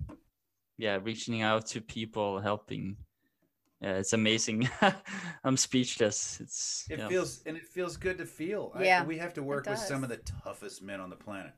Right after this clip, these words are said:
Speaker 2: We're the
Speaker 1: Mm.
Speaker 2: toughest men on the
Speaker 1: <laughs>
Speaker 2: planet, right? But we're babies. We're the biggest babies on the planet. We wanna be loved,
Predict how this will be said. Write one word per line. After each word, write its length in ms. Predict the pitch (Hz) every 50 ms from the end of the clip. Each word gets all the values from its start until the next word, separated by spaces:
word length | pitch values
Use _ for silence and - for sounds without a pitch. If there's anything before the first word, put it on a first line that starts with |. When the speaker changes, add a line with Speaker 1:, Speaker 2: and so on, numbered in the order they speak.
| _
Speaker 2:
We're 180 | - 92 110 110
the 80 | - -
Speaker 1:
Mm. 100 | 95 95
Speaker 2:
toughest 340 | 139 131 - - 101 -
men 140 | - 120 123
on 120 | 117 110 98
the 60 | 92
Speaker 1:
<laughs> 80 | 117
Speaker 2:
planet, 240 | 123 120 120 107 95
right? 140 | 98 107 113 113 -
But 140 | 160 165
we're 80 | 127 117
babies. 560 | 107 123 131 135 147 135 101 - - - - -
We're 120 | 104 113
the 80 | 107 104
biggest 440 | 90 - 123 123 123 131 127 - 135 -
babies 340 | - - 110 110 117 120 - -
on 80 | 101 101
the 80 | 101 98
planet. 400 | - - 101 101 98 95 87 - - - - - - - - - - - - 190 202 196 180 -
We 60 | 131
wanna 300 | 135 131 139 151 160 160
be 180 | 156 151 135 131
loved, 380 | 143 131 117 107 107 - -